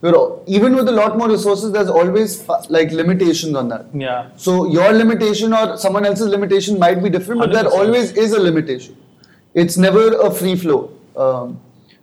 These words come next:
Speaker 1: so from that aspect, I think you have to play around with what you have and what you get।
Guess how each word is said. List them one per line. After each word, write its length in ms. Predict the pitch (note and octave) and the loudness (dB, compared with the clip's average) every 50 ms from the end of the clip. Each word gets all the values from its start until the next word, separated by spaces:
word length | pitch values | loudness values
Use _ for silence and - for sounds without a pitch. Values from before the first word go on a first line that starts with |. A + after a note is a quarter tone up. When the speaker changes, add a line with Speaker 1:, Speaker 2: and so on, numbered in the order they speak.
| _ _ _ - | _ _ _ -2
Speaker 1:
so 120 | E3+ E3 D#3+ | 0 0 2
from 220 | E3+ F3+ F#3+ F#3+ | 2 0 2 4
that 180 | G3 G3+ G#3 G#3 | 4 4 4 4
aspect, 400 | G3+ G3+ - - A#3+ A3+ A3+ F#3+ | 2 0 -2 -4 -4 -2 0 -2
I 80 | F#3 F3+ | -2 -2
think 200 | F3+ A3 A3 G#3 | -2 -2 0 0
you 60 | G#3+ G#3 | 2 2
have 220 | F#3+ F#3 F3+ F#3 | 0 0 0 -2
to 60 | G3+ | -4
play 200 | F3+ F#3 F#3 F3+ | -2 0 -2 0
around 340 | F3+ F3 E3+ E3+ E3+ F3 F3 | 0 0 0 0 -2 -2 -4
with 200 | E3+ E3+ D#3+ D3 | -4 -4 -4 -6
what 340 | C3 A2+ A#2 C3 D3 C#3 D#3 | -8 -4 -2 -4 -4 -2 -4
you 140 | D#3 D3 C3+ | -4 -2 -2
have 300 | B2+ B2 B2+ B2+ B2 B2+ | 0 0 -2 -2 -4 -6
and 180 | C3 B2+ B2+ B2 | -10 -10 -8 -8
what 160 | B2 B2 B2+ | -10 -8 -8
you 100 | C3+ B2 | -8 -6
get। 320 | A#2+ B2 A2+ A2+ - - | -4 -6 -6 -6 -10 -16